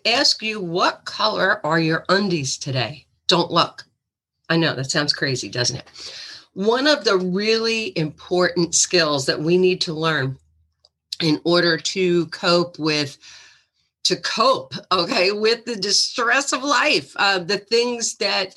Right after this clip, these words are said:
that cause us grief every day, and, and the big events too, the traumas, um, you know, death, destruction, change, uh, moving, the things that make us go, "Ah," okay?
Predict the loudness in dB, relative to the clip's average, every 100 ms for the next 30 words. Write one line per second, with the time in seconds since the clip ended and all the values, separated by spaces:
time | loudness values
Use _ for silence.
0 | -4 -4 -4 -6 0 0 2 0 0 0
1 | 0 -2 -8 -2 -2 -2 -4 0 2 2
2 | 0 0 0 0 -2 0 0 0 0 0
3 | 0 0 0 0 0 0 0 0 0 -4
4 | -2 2 2 2 -2 -2 -10 -18 -20 -20
5 | -14 -2 2 2 0 0 0 2 2 0
6 | -2 -4 -2 -4 -2 -2 -2 -4 -4 -2
7 | 0 2 4 4 2 -2 -4 -8 _ _
8 | _ _ -4 -2 0 0 0 2 0 -2
9 | -6 -10 -4 -4 0 0 0 -4 -2 -2
10 | -2 -8 -14 -10 -6 -4 -4 -4 -2 -2
11 | 0 0 2 4 4 4 4 2 0 0
12 | 0 0 -2 -4 -2 -4 -4